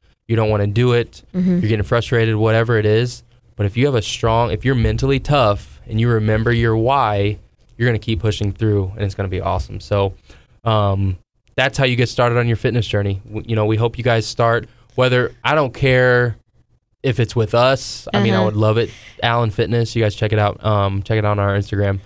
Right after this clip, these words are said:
Speaker 1: If it's with us, awesome. If it's not with us, if it's through something else, it doesn't matter. I just
Speaker 2: Mm-hmm.
Speaker 1: want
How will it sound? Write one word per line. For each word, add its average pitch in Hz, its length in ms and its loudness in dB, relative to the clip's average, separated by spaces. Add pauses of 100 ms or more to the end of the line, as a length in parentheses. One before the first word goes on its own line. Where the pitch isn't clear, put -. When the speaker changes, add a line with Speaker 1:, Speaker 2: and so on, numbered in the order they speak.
(840)
Speaker 1:
If 143 160 2
it's 156 140 0
with 135 160 2
us, 139 220 2 (120)
awesome. 110 500 0
If 113 160 -2
it's 117 160 -2
not 117 200 0
with 123 140 0
us, 127 240 2
if 120 140 -2
it's - 120 -6
through 147 140 0
something 127 360 0
else, 117 400 0
it 120 100 -2
doesn't 117 240 0
matter. 110 240 2
I 107 100 2
just 208 180 2
Speaker 2:
Mm-hmm. 190 120 2
Speaker 1:
want 117 320 -2